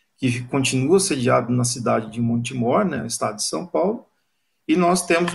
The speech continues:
a parte de processamento mineral, que é o objeto hoje da nossa apresentação,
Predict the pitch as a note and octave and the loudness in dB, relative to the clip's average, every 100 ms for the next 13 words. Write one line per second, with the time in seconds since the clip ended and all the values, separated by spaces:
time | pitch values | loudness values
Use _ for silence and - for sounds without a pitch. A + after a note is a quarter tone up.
0 | F3+ F#3+ E3 D#3 C#3 D3 - - D#3 - | -2 2 2 0 -2 -2 -4 -6 -4 -2
1 | F3+ E3+ E3 F3 F#3 A3 E3+ G3+ - F3 | -2 -4 -4 -2 0 0 0 -2 2 2
2 | D#3 C#3 C3+ E3+ - D3+ C3+ B2 B2 C3 | 2 2 2 2 0 0 0 0 0 2
3 | F#3+ F#3 C3 B2 A#2+ A#2+ - B2+ A#2+ A#2 | 2 0 -2 -2 -2 -2 0 0 2 0
4 | C3 A#2+ B2+ E3 F3+ - D#3 A3+ | -2 -2 -2 -2 -2 0 0 -2